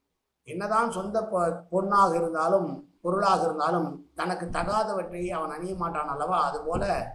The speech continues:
தனக்கு ஏற்காத புகழ்ச்சியை ஒருவன் தள்ளிவிட வேண்டும் என்று சொன்ன பாடல். மீண்டும் ஒரு முறை பாடல். தமரேயும் தம்மை புகழ்ந்து ஒருக்கு-, உரைக்கும் பொழுதின் அமரா அதனை அகற்றல், அகற்றலே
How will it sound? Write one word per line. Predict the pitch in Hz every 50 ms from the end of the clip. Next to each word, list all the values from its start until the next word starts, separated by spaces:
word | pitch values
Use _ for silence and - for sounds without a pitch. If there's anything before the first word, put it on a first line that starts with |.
| - - - - - - - - _ _
தனக்கு | - 156 170 190 185 175 180 170
ஏற்காத | 170 190 208 226 - 214 202 190 190 185 185 190 196 190
புகழ்ச்சியை | 190 170 175 185 180 - - 175 180 180
ஒருவன் | 170 160 156 165 175 170
தள்ளிவிட | 170 160 160 170 175 175 160 156
வேண்டும் | 151 151 147 143 139 147 147 143
என்று | 143 147 143
சொன்ன | - - 135 139 139
பாடல். | 120 117 135 135 139 151 185 202 - -
மீண்டும் | 160 175 190 180 190 180
ஒரு | 165 156 151
முறை | 139 147 165
பாடல். | 160 - 143 139 127 117 117 117 - - _ _ _ _ _ _ _ _ _ _ _ -
தமரேயும் | - 160 185 214 226 233 220 220 208 196 180 185 202 220 226
தம்மை | - 185 170 190 202 208 202 196 190
புகழ்ந்து | 175 175 170 185 190 190 185 180 175
ஒருக்கு-, | 175 175 175 175 175 - 214 - -
உரைக்கும் | 156 160 175 190 185 185 - 180 175 165 170
பொழுதின் | - 147 156 160 156 135 151 175 196 180 143 120 120 123 - - _ _ _ _ _ _ _ _ _ _ -
அமரா | 131 147 175 202 214 214 214 202 208 208 - - - - - - - - -
அதனை | - - 170 180 180 170 160 160 170 185 202 220 -
அகற்றல், | - - - 165 165 180 180 175 175 180 185 180 -
அகற்றலே | - 147 151 190 185 185 185 180 170 170 175